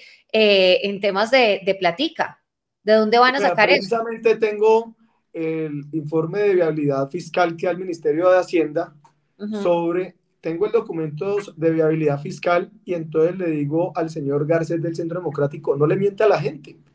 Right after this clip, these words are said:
Speaker 2: ¿Usted cómo le va a decir? Dígame en qué parte del documento del Ministerio de Hacienda dicen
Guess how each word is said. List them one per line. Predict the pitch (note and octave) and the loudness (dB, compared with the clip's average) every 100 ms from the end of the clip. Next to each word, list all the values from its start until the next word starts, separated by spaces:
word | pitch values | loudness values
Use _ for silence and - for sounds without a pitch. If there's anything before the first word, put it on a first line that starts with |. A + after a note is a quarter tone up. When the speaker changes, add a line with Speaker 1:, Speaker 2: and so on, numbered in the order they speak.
| - _ - - | -20 _ -18 -8
Speaker 2:
¿Usted | D3 E3+ | -4 -2
cómo | G#3+ A#3+ | 0 4
le | A3 | 4
va | |
a | F#3 | 4
decir? | G3+ G3+ A#3 A#3+ - _ _ | 2 0 -6 -8 -16 _ _
Dígame | D3 - C#4+ A#3 | -6 -2 0 0
en | |
qué | F#3 | -2
parte | - A3 A3 C4+ | 2 2 2 2
del | B3+ A#3+ | 2 2
documento | G#3 G3 E3+ E3+ F3+ A#3 | -2 -6 -8 -8 -4 -2
del | A3 | 0
Ministerio | G3+ E3+ E3+ E3+ G#3+ | -2 -4 -2 0 0
de | G#3 | 0
Hacienda | D3 E3 D#3 F3+ F#3+ | -2 -4 -4 -2 -2
dicen | F#3 F#3 F#3+ F#3+ | -4 -4 -8 -8